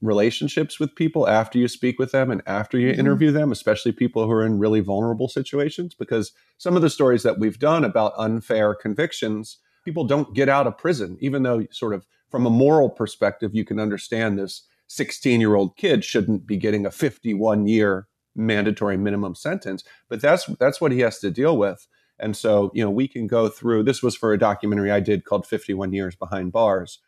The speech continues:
Speaker 1: And the person who we focused on, he's not getting any relief, even though the story shows that,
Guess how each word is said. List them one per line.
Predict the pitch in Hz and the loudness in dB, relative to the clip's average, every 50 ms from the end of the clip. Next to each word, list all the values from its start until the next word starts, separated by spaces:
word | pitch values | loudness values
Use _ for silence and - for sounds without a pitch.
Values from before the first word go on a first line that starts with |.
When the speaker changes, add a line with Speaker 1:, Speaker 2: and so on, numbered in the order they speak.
| _ _ _ _ _ _ _ - | _ _ _ _ _ _ _ -4
Speaker 1:
And | 120 120 113 113 107 104 104 104 104 101 101 - - | -2 0 2 2 2 2 2 0 -2 -2 -6 -8 -12
the | 101 95 | -12 -8
person | - 131 113 104 - - 104 98 | -2 0 0 0 0 -2 -4 -2
who | 92 107 104 101 | 0 0 0 2
we | 101 98 | 2 0
focused | - - 110 107 - 113 - - | 2 0 0 0 0 -2 -4 -4
on, | 107 101 98 95 92 90 - - | -4 -4 -4 -4 -6 -8 -12 -12
he's | - - 135 156 135 139 | -8 -2 0 2 4 4
not | 156 156 120 | 2 2 2
getting | - 175 170 139 131 | 2 2 4 4 4
any | 117 110 | 2 2
relief, | 107 101 107 117 165 175 117 - - - | 2 2 2 4 4 2 2 -2 -6 -6
even | - 131 123 123 117 113 | -4 -4 -2 0 2 2
though | 113 110 107 107 | 4 4 2 2
the | 95 - 101 | 0 -4 -10
story | - - - 120 110 107 104 92 | -12 -6 -4 -2 0 0 0 -2
shows | - - 123 110 107 107 104 98 - | -2 -2 0 0 2 0 0 -2 -2
that, | - 107 101 98 - | -2 -2 -2 -2 -2